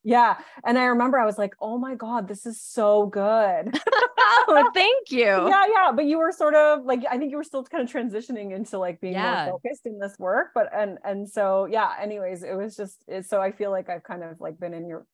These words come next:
Speaker 1: we've been in each other's peripheries for quite a while.
Speaker 2: Yeah, definitely. Um, okay, well, that's awesome. Thank you. Little ego boost as we start this episode.
Speaker 1: <laughs>
Speaker 2: Um, <laughs> I am gonna have you start by, uh, just telling me a little bit about, like,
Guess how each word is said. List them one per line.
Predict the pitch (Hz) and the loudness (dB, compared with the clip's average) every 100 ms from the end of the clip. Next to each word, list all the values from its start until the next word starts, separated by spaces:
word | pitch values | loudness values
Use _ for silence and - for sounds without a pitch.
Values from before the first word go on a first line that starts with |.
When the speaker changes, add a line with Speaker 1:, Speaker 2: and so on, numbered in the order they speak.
| _ | _
Speaker 1:
we've | 196 190 | -8 -6
been | 170 190 | -6 -6
in | 180 | -6
each | 175 | -8
other's | 190 180 160 | -8 -8 -10
peripheries | - 160 156 165 151 - | -10 -10 -10 -14 -14 -14
for | 156 | -16
quite | 151 143 131 | -12 -10 -8
a | |
while. | 139 - - 240 - _ _ | -8 -8 -8 -8 -12 _ _
Speaker 2:
Yeah, | 180 170 180 | -12 -8 -6
definitely. | 156 165 180 170 - 135 156 _ _ - - _ _ _ | -6 -8 -10 -10 -8 -8 -10 _ _ -20 -20 _ _ _
Um, | 180 190 190 185 190 214 - - | 0 4 4 2 0 -6 -10 -6
okay, | 202 175 | -2 -2
well, | 160 151 | -2 -2
that's | 151 208 | -2 -2
awesome. | - 147 - 151 196 | -2 -2 -2 -6 -6
Thank | 147 139 - | -6 -6 -4
you. | 156 | -4
Little | 180 151 | -2 -4
ego | 156 156 147 | -6 -6 -6
boost | 131 147 - | -6 -10 -10
as | 143 | -10
we | 147 | -6
start | 143 143 | -4 -4
this | 180 | -4
episode. | 139 - 151 156 208 - | -6 -6 -4 -2 -2 -4
Speaker 1:
<laughs> | 214 - - - | -6 -6 -6 0
Speaker 2:
Um, | 190 190 190 202 | 4 4 4 2
<laughs> | 330 311 359 381 269 - - _ - - | 0 2 2 2 0 -2 -20 _ -16 -4
I | 220 | 2
am | 262 285 | 4 4
gonna | 254 254 | 4 2
have | 247 | -2
you | 233 | -2
start | 240 214 214 | -2 -2 0
by, | 208 202 196 190 - | 2 2 0 -2 -4
uh, | 175 180 175 | -4 -2 -2
just | 175 247 | -4 -8
telling | 302 294 | -4 -2
me | |
a | 302 | -2
little | 254 220 | -4 -4
bit | 240 | -6
about, | - 175 180 175 - | -6 -6 -4 -6 -8
like, | 160 160 147 | -10 -8 -10